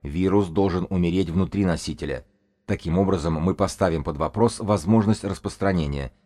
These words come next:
Носитель просто не успеет передать его на большие расстояния. Но вы должны понимать, господа, что любое наше решение по изначальному ограничению вирулентности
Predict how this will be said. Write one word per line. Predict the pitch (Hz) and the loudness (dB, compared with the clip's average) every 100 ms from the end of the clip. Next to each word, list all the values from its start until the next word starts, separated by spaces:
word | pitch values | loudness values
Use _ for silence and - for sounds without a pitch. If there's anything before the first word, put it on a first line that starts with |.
| _ - | _ 2
Носитель | 113 - 120 104 | 2 2 -2 0
просто | 123 120 113 | 2 2 4
не | 107 | 6
успеет | 104 - 151 - | 6 2 -2 0
передать | 117 107 113 107 | 0 2 2 2
его | 104 104 104 | 2 4 6
на | 104 123 | 4 2
большие | 127 117 95 82 | 2 0 0 0
расстояния. | 80 - 87 73 65 58 - _ _ _ _ _ _ | -2 -4 -4 -4 -6 -10 -14 _ _ _ _ _ _
Но | 85 92 | 0 2
вы | 95 | 4
должны | 110 110 90 113 | 4 4 6 4
понимать, | 113 110 113 131 | 6 6 6 4
господа, | 90 95 - 90 82 76 | 0 -4 -2 -2 -2 -6
что | 67 - 104 95 - | -6 2 4 4 2
любое | 101 113 110 131 107 87 | 4 4 6 6 6 6
наше | 98 90 90 | 4 2 0
решение | 87 - 101 82 80 65 | -2 0 0 2 -2 -4
по | - 104 | 2 2
изначальному | 90 101 - 107 92 87 85 | 4 2 2 2 4 2 2
ограничению | 82 85 90 101 85 82 | 0 -2 0 2 2 2
вирулентности | 78 82 110 113 110 - 95 | 0 2 0 2 0 2 0